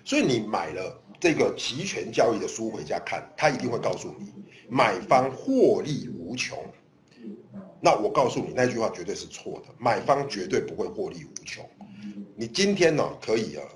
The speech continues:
先把老师这句话记回去，买方他是倍数获利，他可以让你赚 double，让你赚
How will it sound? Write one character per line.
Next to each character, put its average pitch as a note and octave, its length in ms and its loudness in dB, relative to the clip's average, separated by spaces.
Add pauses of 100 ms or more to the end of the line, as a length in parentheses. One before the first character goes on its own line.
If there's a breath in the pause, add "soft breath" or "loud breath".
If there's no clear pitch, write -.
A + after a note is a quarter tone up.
先 C#3 340 2
把 C#2+ 260 -2 (180)
老 F2 160 0
师 C3+ 160 -6
这 B2+ 140 4
句 A2 100 -2
话 G2+ 260 -2 (120)
记 - 200 -10
回 - 200 -10
去， - 340 -12 (320 soft breath)
买 C3+ 320 8
方 E3+ 500 6
他 C3 200 2
是 B2 180 -6 (260)
倍 E3+ 300 6
数 - 320 -4 (160)
获 - 380 -2
利， - 80 -18 (340)
他 D#3 180 8
可 D3 120 2
以 - 20 2
让 A#2+ 180 6
你 - 80 -6 (120)
赚 G2+ 200 4 (380)
double， D3 460 6 (500)
让 E3 180 6
你 - 80 -6
赚 A#2 140 4